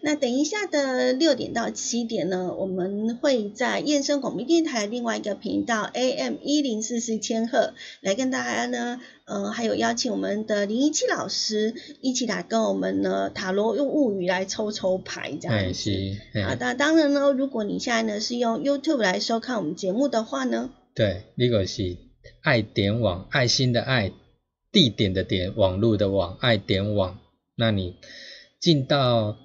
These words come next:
Speaker 2: 搜寻进去之后，你就订阅，那你就可以有新的影片直播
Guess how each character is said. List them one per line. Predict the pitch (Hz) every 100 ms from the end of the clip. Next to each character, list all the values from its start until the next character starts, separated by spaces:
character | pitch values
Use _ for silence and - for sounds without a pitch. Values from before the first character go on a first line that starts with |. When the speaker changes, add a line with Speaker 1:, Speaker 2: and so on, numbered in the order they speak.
| _
Speaker 2:
搜 | - 156
寻 | 156 120 110 120 - -
进 | 143
去 | 123 135
之 | 113 107
后， | 127 107
你 | 90
就 | 107
订 | 104 - 131 107
阅， | 110 104 92 - -
那 | 131
你 | 107
就 | 92 120
可 | 104 117
以 | 104 95 92 - -
有 | - 98
新 | 101 - 202
的 | 190
影 | 123 95
片 | 90 160 113 95 - - _ _ _ _ _ _ _ _
直 | - 123
播 | 131 147 147 147